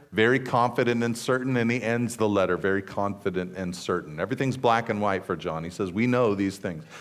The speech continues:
The first conviction that John says we know is in verse eighteen. It's just this: Jesus will help us overcome in life.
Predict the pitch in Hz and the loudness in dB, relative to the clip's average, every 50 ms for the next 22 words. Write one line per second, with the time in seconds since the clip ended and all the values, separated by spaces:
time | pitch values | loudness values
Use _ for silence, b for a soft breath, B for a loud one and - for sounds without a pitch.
0 | B B B B B B B 135 127 131 - 175 196 185 - - 190 180 165 165 | B B B B B B B -2 0 4 4 4 4 4 4 2 2 4 6 4
1 | 160 160 - 165 156 151 151 143 110 147 135 135 147 143 135 - 143 135 123 117 | 4 4 4 2 4 4 4 2 4 4 4 4 4 2 4 4 4 4 4 4
2 | 123 127 123 123 139 160 160 135 123 120 117 - - - - - 131 127 120 113 | 2 2 4 4 4 4 4 6 4 4 2 0 -2 -10 -10 -4 -2 0 2 4
3 | 123 127 123 - 131 131 127 127 - 156 147 123 107 110 110 110 - - 143 139 | 2 2 4 2 2 2 2 0 -2 -2 0 0 2 0 0 -2 -2 -2 -2 -2
4 | 135 135 - 151 120 90 - - - - 87 - 123 127 131 139 127 143 139 139 | -2 0 2 2 2 2 0 -4 -12 -12 -6 0 4 4 4 4 4 4 2 2
5 | 139 - - - - _ _ _ _ _ _ - 120 123 123 113 98 113 131 139 | 0 -6 -10 -14 -20 _ _ _ _ _ _ 2 4 4 6 4 4 4 4 4
6 | 135 135 117 110 110 - 110 104 104 98 113 104 - - 131 131 95 69 - - | 4 4 2 2 2 2 2 2 2 2 -2 -4 -2 -2 -2 -2 -2 -6 -8 -14
7 | - _ - - 101 101 104 113 113 78 - | -20 _ -10 -8 -6 -6 -4 -4 -6 -6 -8